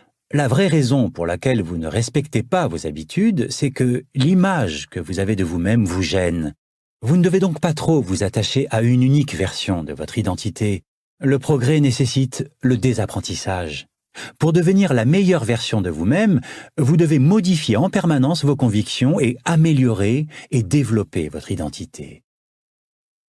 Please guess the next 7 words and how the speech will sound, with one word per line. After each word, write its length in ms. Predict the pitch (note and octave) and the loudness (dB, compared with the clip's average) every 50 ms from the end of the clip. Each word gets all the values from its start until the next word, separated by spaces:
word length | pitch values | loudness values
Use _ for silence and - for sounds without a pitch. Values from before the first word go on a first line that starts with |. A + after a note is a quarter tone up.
| _ _ _ _ _ _ _ _ _ _ - | _ _ _ _ _ _ _ _ _ _ -8
Cela 240 | - - D3+ D#3 F3+ | -4 0 0 2 2
nous 140 | F#3+ F3 C#3+ | 4 4 2
amène 240 | D3 D#3+ G3 G#3+ F#3+ | 4 2 2 2 2
à 40 | D#3 | 2
une 100 | C#3 B2 | 2 2
question 260 | - A#2 - - G#2+ | 0 0 0 0 -2
importante. 720 | F2+ D#2 D#2+ D#2 - - F#2 F#2+ C3 F#3+ A3+ A#3 - - | -2 -2 -4 -6 -6 -4 -2 0 2 0 0 -2 -4 -12